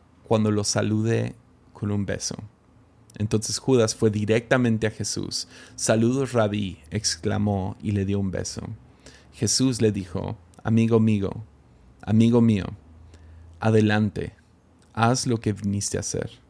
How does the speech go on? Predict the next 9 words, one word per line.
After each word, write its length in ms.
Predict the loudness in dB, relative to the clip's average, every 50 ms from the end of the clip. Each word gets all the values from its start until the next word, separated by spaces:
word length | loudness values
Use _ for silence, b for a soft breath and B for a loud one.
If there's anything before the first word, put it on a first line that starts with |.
| _ _ _ _ _ _ _ _ _ _ _ -4
Entonces 680 | -2 0 2 2 2 2 2 2 0 0 0 0 -2 -6 B B B B B B B
los 200 | -4 -2 2 2
otros 300 | 2 2 2 -2 0 0
agarraron 480 | 0 0 0 0 2 2 4 4 4 2
a 60 | 0
Jesús 480 | 0 -2 -2 0 0 -2 -2 -2 -4 -6 -6
y 140 | -2 0
lo 180 | 2 2 2 2
arrestaron. 800 | 2 2 0 0 -2 -2 -2 -2 0 0 0 -2 -4 -8 -10